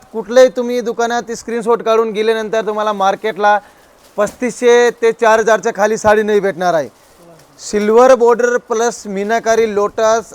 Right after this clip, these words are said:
आणि लायनिंग बॉर्डरमध्ये. तेच आपले द्वारकादास श्यामकुमार तळेगाव दाभाडे ब्रांचमध्ये, से की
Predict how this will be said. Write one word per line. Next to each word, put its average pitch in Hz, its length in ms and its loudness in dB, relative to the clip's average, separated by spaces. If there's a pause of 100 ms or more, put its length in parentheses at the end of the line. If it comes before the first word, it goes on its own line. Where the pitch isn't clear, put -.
आणि 214 280 -4
लायनिंग 202 400 2
बॉर्डरमध्ये. 175 480 -2 (1120)
तेच 240 260 6
आपले 269 280 4
द्वारकादास 247 640 4
श्यामकुमार 226 600 0
तळेगाव 220 400 2
दाभाडे 240 420 4
ब्रांचमध्ये, 196 680 -4 (420)
से 220 140 -4
की 220 140 -6